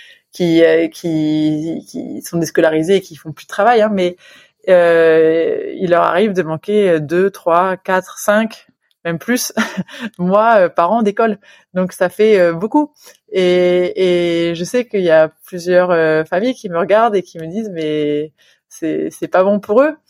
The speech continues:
Alors, euh, alors je leur dis, bah oui, mais en même temps, euh, on, je, je reste quand même à leur écoute, non pas que d'un point de vue, euh, scolaire, on fait quand même attention qu'ils se sentent bien et, et eux veulent, hein. Enfin, là, cette année, c'est la première année où je leur ai vraiment dit, euh,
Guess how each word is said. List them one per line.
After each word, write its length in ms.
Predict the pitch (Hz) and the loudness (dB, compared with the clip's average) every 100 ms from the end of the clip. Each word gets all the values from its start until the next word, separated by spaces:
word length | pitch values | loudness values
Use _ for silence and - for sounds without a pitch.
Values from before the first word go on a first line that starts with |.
| - _ _ _ _ | -20 _ _ _ _
Alors, 320 | 190 190 185 | 2 4 4
euh, 580 | 190 185 180 180 180 180 | 6 6 6 6 6 4
alors 240 | 180 170 | 0 -2
je 140 | 151 175 | -6 0
leur 120 | 180 | 0
dis, 200 | 180 208 | 0 -2
bah 180 | 190 185 | 2 2
oui, 140 | 285 | 2
mais 80 | 233 | 0
en 40 | |
même 140 | 180 170 | -2 -2
temps, 220 | 220 214 | 2 4
euh, 240 | 185 160 | 4 4
on, 200 | 156 165 | 2 0
je, 400 | 165 180 170 170 | -4 -6 -4 -4
je 120 | 156 175 | -6 -4
reste 180 | 175 - | -4 0
quand 100 | 175 | 0
même 100 | 170 | 0
à 40 | |
leur 140 | 165 | 0
écoute, 320 | 175 - 277 202 | -2 -2 -2 -2
non 220 | 165 160 | -4 -2
pas 140 | 196 | -2
que 100 | 190 | 0
d'un 100 | 180 | -2
point 180 | 165 175 | 0 -2
de 80 | 165 | -2
vue, 200 | 180 165 | -2 0
euh, 160 | 156 | 0
scolaire, 400 | 151 226 254 262 185 | 0 2 2 2 0
on 220 | 156 151 | -2 -4
fait 120 | 170 | -4
quand 80 | 175 | -2
même 100 | 165 | -2
attention 360 | 160 160 - 196 | -2 -6 -6 -8
qu'ils 380 | 185 160 160 | -6 -6 -6
se 140 | 156 165 | -10 -12
sentent 260 | 170 165 | -10 -8
bien 360 | 156 185 208 214 | -2 0 2 2
et, 340 | 180 160 156 - | 0 0 -2 -4
et 140 | 160 | 0
eux 140 | 185 208 | 4 4
veulent, 240 | 202 262 | 4 2
hein. 140 | 226 233 | 2 -2
Enfin, 280 | 196 165 160 | -2 0 0
là, 120 | 175 | -2
cette 220 | - 170 | -2 -6
année, 160 | 165 190 | -6 -8
c'est 120 | 180 | -2
la 140 | 156 | -2
première 400 | - - 190 185 | -2 -10 -4 0
année 180 | 175 196 | 0 0
où 40 | |
je 60 | 190 | 0
leur 120 | 170 | 0
ai 180 | 156 156 | 0 -2
vraiment 300 | 160 175 170 | -4 -6 -4
dit, 200 | 196 | 0
euh, 60 | 208 | 0